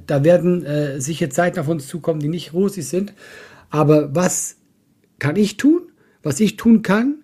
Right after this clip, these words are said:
in meinem Ermessen, tue ich. Und am anderen kann ich ja nur drüber nachgrübeln und mich aufregen über die Menschheit. Aber ich kann ja gar nichts ändern. Und warum, also was bringt es mir denn, wenn ich jetzt mich selber, weil du machst dich ja mental fertig damit.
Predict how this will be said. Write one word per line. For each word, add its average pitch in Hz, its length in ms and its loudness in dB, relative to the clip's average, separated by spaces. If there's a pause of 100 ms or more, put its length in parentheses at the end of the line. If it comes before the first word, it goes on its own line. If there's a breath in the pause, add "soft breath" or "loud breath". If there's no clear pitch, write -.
in 165 140 -2
meinem 175 200 0
Ermessen, 151 400 0
tue 196 280 0
ich. 302 280 0 (460 soft breath)
Und 143 440 0
am 143 120 0
anderen 190 440 6
kann 143 120 0
ich 135 80 2
ja 147 60 2
nur 175 180 4
drüber 170 240 -2
nachgrübeln 160 720 0
und 151 80 0
mich 147 180 0
aufregen 160 540 2
über 131 140 2
die 131 100 4
Menschheit. 151 580 0
Aber 110 320 -4 (380 loud breath)
ich - 220 -8
kann - 160 -6
ja 92 100 -4
gar 113 300 -4
nichts 180 220 0
ändern. 101 320 -2
Und 104 180 -2
warum, 135 340 4 (320 loud breath)
also 123 280 2
was 131 340 -2
bringt 180 320 0
es 131 80 -6
mir 151 120 4
denn, 135 200 4
wenn 120 100 4
ich 117 140 -2
jetzt 139 280 0
mich 135 260 -2
selber, 156 360 -2
weil 117 100 -2
du 127 80 0
machst 170 240 -2
dich 131 120 -6
ja 135 80 0
mental 104 340 -4
fertig 175 420 -8
damit. 90 340 -16